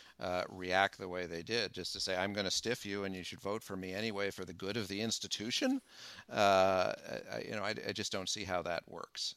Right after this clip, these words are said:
Uh, so, uh, uh, you know, as, as Jim McGovern, the ranking Democrat on the Rules Committee, said, he's not a cheap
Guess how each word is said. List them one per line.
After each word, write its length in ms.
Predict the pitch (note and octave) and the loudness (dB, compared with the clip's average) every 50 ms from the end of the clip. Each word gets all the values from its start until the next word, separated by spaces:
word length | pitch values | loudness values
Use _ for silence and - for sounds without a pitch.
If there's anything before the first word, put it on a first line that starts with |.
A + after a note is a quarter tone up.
| - - | -10 -12
Uh, 360 | G2+ F#2+ E2+ E2 E2 - - - | -8 -6 -6 -6 -6 -6 -8 -8
so, 500 | - - - - E2 F2 F2 F2 - - - F#2+ | -8 -8 -6 -6 -6 -6 -8 -8 -10 -12 -10 -8
uh, 200 | F2 F2 E2+ F2 F#2 - - - - - - - - _ - - | -6 -6 -6 -6 -8 -12 -18 -20 -20 -20 -20 -20 -20 _ -12 -8
uh, 220 | F2+ F2+ F2+ F#2+ - - | -6 -6 -6 -6 -6 -8
you 140 | - - C#3 | -8 -6 -6
know, 160 | - F2+ F#2 | -4 -4 -4
as, 220 | G2 F#2+ - - - | -4 -4 -6 -6 -6
as 120 | G#2 F#2 - | -6 -6 -4
Jim 220 | - - G#2 G#2 G2+ | -2 -2 -2 -2 -2
McGovern, 480 | F2+ - - G#2 G2+ A2+ A#2+ G#2+ F#2+ | -4 -4 -2 -2 -2 0 -2 -4 -4
the 180 | F2 F2 F2+ F2+ - | -4 -6 -8 -8 -8
ranking 280 | - F#2 F#2 F2+ F2+ F#2 | -8 -8 -8 -8 -8 -8
Democrat 460 | F2+ F2 F#2 G#2 - - F#2+ G2 F#2+ | -8 -8 -8 -8 -8 -6 -4 -2 -2
on 100 | F#2 F#2 | -4 -4
the 80 | F#2 F#2+ | -8 -10
Rules 280 | G#2+ A#2 A#2+ B2+ B2+ - | -10 -10 -8 -8 -8 -10
Committee, 280 | - F2 F2 E2+ F2+ | -10 -10 -10 -10 -8
said, 220 | - - - - F2 | -8 -8 -8 -8 -8
he's 140 | G#2 G2+ - | -8 -8 -6
not 140 | F#2+ G2 G#2 | -4 -2 -4
a 40 | - | -4
cheap 280 | - - - G2 G2 | -4 -6 -8 -8 -8